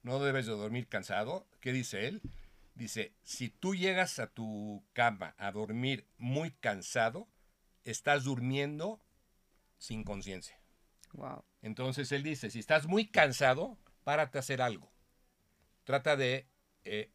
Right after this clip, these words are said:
Speaker 1: ocuparte en algo. No sé, acomodar tu ropa, este, hacer algún quehacer X que tengas ahí a la mano y regresa con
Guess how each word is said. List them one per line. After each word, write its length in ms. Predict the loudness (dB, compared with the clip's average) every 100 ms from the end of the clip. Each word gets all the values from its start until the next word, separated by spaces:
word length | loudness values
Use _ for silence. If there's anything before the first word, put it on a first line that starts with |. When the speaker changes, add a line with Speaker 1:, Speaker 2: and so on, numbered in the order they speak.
| -8
Speaker 1:
ocuparte 580 | -6 -4 10 10 10 4
en 160 | 8
algo. 420 | 10 8 4 -8 -12 _ -20 -20 -18
No 160 | -6 -4
sé, 360 | 2 2 2 -2
acomodar 460 | -8 -6 -2 -2
tu 240 | -2 -10 -2
ropa, 760 | 4 4 4 2 4 4 2 -4 -20 _ _
este, 840 | -10 -10 -8 -8 -6 -8 -8 -12 _ -20 -8
hacer 260 | 0 8 8
algún 280 | 8 2
quehacer 420 | 4 4 6 2 4
X 640 | 0 0 -6 -6 -6 -8 _ _ _
que 80 | -10
tengas 360 | -2 0 2 2
ahí 180 | 4 4
a 80 | 2
la 80 | 2
mano 380 | -2 -2 -6 -10 _ _ _ _ -20 -2
y 300 | 0 0 -2
regresa 760 | -2 2 4 2 2 0 0 _ _ _ _ _ _ _ _ _ _ _ _
con 240 | 0 0